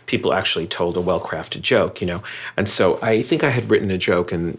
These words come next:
Joan took me aside and said, you know, something to the effect of, "Richard, I just wanna say, you know, this is a lesson, you know? Um, a joke on a joke, a punchline on a punchline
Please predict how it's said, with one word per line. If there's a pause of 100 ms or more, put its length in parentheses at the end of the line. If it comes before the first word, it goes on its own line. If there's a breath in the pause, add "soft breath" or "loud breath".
Joan
took
me
aside
and
said,
you
know, (540 loud breath)
something
to
the
effect
of, (140)
"Richard,
I
just
wanna
say,
you
know,
this
is
a
lesson,
you
know? (460 loud breath)
Um, (600)
a
joke (640)
on
a
joke,
a
punchline
on
a
punchline